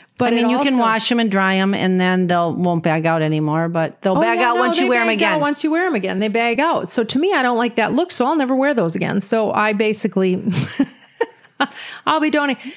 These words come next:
Speaker 1: So I, for me, I like a jean that's got a little bit of Lycra or something in it. So that it ha-
Speaker 2: Spandex.
Speaker 1: Spandex, so that I don't have that problem.
Speaker 2: Yes. And a lot of the good jeans have it. When I'm doing someone's closet, here are the things that I find with tags on 'em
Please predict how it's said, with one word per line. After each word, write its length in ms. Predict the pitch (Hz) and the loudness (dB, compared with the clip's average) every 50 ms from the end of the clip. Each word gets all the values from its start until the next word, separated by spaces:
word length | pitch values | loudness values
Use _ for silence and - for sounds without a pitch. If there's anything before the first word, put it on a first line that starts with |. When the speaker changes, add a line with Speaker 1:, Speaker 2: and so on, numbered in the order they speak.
| - - | -16 -14
Speaker 1:
So 260 | - - - 302 269 - | -8 -2 -2 0 0 0
I, 380 | - - 294 320 339 339 - - | -2 0 0 0 0 -2 -4 -6
for 180 | 214 - - 277 | -8 -4 -2 0
me, 320 | 269 311 381 370 277 208 | 0 2 2 2 0 0
I 240 | - - - 226 262 | -2 -2 -2 -2 0
like 220 | 269 262 247 226 226 | 0 0 0 0 -2
a 60 | 226 | -2
jean 260 | 175 170 208 202 196 | -2 -2 -2 0 0
that's 160 | 202 190 190 | -2 -2 -4
got 220 | - 214 202 196 196 | -2 -2 -2 0 0
a 20 | |
little 260 | 185 185 185 190 190 | 0 0 0 0 0
bit 160 | 180 185 185 180 | 0 0 0 0
of 240 | 180 175 165 160 - _ _ _ _ - | 0 -2 -4 -6 -12 _ _ _ _ -6
Lycra 500 | 196 185 180 175 175 170 - 214 233 254 | -4 -2 -2 -2 -2 -2 -2 -2 0 0
or 80 | - 240 | 0 -2
something 420 | 226 - 247 233 226 214 240 220 | -2 -2 -2 -2 0 0 0 0
in 120 | 226 226 247 | 0 0 0
it. 200 | 277 294 - - _ _ - | -2 -4 -6 -10 _ _ -12
So 180 | - - - 190 | -8 -4 -2 0
that 200 | 202 185 185 185 | 0 0 2 2
it 60 | 180 | 2
ha- 120 | 180 185 196 | 0 0 -2
Speaker 2:
Spandex. 260 | 190 - - - - - - _ _ - | -2 -6 -10 -10 -10 -16 -20 _ _ -14
Speaker 1:
Spandex, 720 | - - 226 196 185 190 190 220 254 - - - - - _ _ - | -6 -4 -2 -2 0 0 -2 -2 -4 -4 -6 -6 -6 -8 _ _ -8
so 240 | - - - 208 196 | -6 -2 0 0 2
that 180 | 190 185 180 - | 2 0 -2 -2
I 100 | - 196 | -2 0
don't 200 | 190 190 196 202 | 0 2 2 2
have 200 | 190 226 285 370 | 2 0 0 0
that 180 | 370 - - - | 0 -2 -2 -2
problem. 460 | 170 170 127 117 - - 185 170 _ _ _ _ _ _ _ _ _ | -6 -8 -8 -8 -8 -8 -8 -10 _ _ _ _ _ _ _ _ _
Speaker 2:
Yes. 400 | - 196 165 139 - - - - _ _ _ _ _ _ _ _ - | -4 -4 -4 -4 -6 -10 -16 -18 _ _ _ _ _ _ _ _ -4
And 240 | 185 180 180 165 - | -2 -2 -2 -2 -2
a 80 | - 175 | -2 0
lot 220 | 180 175 175 175 | 0 0 0 0
of 80 | 175 165 | 0 -2
the 60 | 175 | -2
good 180 | 170 175 160 160 | -2 -2 -4 -2
jeans 260 | - 165 160 151 - | -2 -2 -2 -2 -2
have 200 | 156 143 143 156 | -2 -4 -2 -4
it. 240 | 156 151 - _ - - - - - - - - _ _ _ _ | -4 -8 -8 _ -20 -20 -20 -20 -20 -20 -20 -20 _ _ _ _
When 220 | - 214 202 190 196 | -4 -2 0 0 0
I'm 140 | 208 220 196 | 0 0 0
doing 180 | 220 220 220 | 0 0 0
someone's 340 | 202 - 226 202 196 180 - | 0 0 0 0 0 0 -2
closet, 560 | - - - 180 175 175 165 160 170 156 - | -4 -2 0 0 0 0 0 0 -2 -2 -2
here 180 | 170 - 196 196 | -2 -2 -2 -2
are 60 | 202 | 0
the 120 | 202 196 190 | 0 -2 -4
things 320 | 196 - 180 175 170 160 | -2 -2 -2 -2 -2 -2
that 100 | 185 165 | -2 -2
I 80 | 160 160 | -2 -2
find 380 | 160 - 165 165 160 165 165 | -2 -2 -2 0 0 0 -2
with 160 | 165 160 - | -4 -6 -6
tags 340 | - - 165 151 156 156 - 147 | -4 -4 -2 -2 -2 -2 -2 -2
on 140 | 139 139 | -2 -2
'em 140 | 123 127 139 | -2 -4 -8